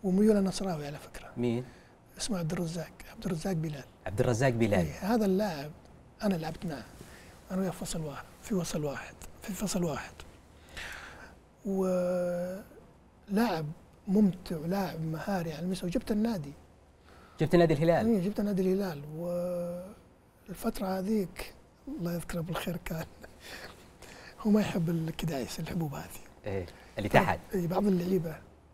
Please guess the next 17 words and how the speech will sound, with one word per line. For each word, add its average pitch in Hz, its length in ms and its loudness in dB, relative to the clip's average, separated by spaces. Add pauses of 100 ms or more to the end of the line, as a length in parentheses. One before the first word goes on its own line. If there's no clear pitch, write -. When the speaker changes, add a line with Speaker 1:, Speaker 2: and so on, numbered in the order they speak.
Speaker 1:
ذيك 185 160 -6
الأيام 180 160 0
طبعًا 165 200 -6
لما 165 260 -4
كنا 175 180 -2
نلعب 160 300 -6
في - 140 -14
ال-، 151 180 -8
في - 100 -16
الحواري 165 460 -4 (1000)
ما 247 160 4
نحب 160 240 -2
الكدايس، 170 480 -2
نحب 202 300 -2
ال-، 180 180 -2
ال-، 175 280 -6 (1000)
الح-، - 240 -10